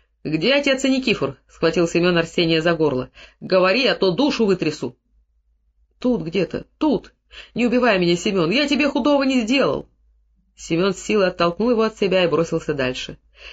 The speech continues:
Не Арсений считал он гадиной, которую хотел растоптать. Минут через сорок заоблавили Никифора.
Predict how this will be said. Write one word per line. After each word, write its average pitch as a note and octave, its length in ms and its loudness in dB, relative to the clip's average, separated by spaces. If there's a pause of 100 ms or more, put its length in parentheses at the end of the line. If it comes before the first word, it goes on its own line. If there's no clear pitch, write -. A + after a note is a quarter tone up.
(160)
Не F3+ 160 2
Арсений C#4 480 2
считал A#3+ 340 0
он A3+ 140 2
гадиной, F#3+ 460 0
которую E3 280 2
хотел F3 320 0
растоптать. D#3+ 680 -6 (580)
Минут A#3 280 -2
через C4+ 300 -2
сорок D#4 320 -2 (380)
заоблавили A3+ 640 0
Никифора. B3 600 -4